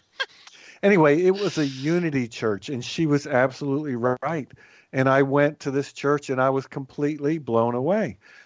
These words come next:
Speaker 2: by what I was hearing. There was a very charismatic, funny, fun, caring minister who was saying things. Everything he said made sense to me.
Speaker 1: Yeah.
Speaker 2: I'm like, "Why haven't I ever heard this before?"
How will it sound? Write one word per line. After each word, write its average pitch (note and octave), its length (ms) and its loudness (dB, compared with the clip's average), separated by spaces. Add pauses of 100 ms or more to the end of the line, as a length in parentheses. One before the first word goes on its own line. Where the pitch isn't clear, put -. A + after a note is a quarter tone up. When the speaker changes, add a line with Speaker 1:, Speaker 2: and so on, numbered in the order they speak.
Speaker 2:
by B2 160 6
what A#2+ 200 6
I A#2+ 100 8
was B2 180 -2
hearing. E3 320 -2
There A2 60 -4
was G#2+ 120 -4
a A#2 60 0
very B2+ 480 4
charismatic, A2+ 1000 0 (280)
funny, E3 680 0
fun, D#3+ 720 -4 (360)
caring D3 800 -2
minister B2 800 -2 (400)
who C3+ 400 2 (580)
was C#3 220 2
saying E3+ 420 2
things. D#3+ 480 -2
Everything F3 560 2
he A#2+ 140 -10
said C3 340 2
made A2 300 -4
sense G3 460 -12
to - 100 -8
me. F#3+ 320 -6 (260)
Speaker 1:
Yeah. E3 160 -12
Speaker 2:
I'm C#3 180 2
like, B2 260 4
"Why D3 300 4
haven't C#3 300 0
I B2 120 -2
ever A2+ 200 -4
heard E3 280 -6
this D3+ 160 -10
before?" G3 720 -2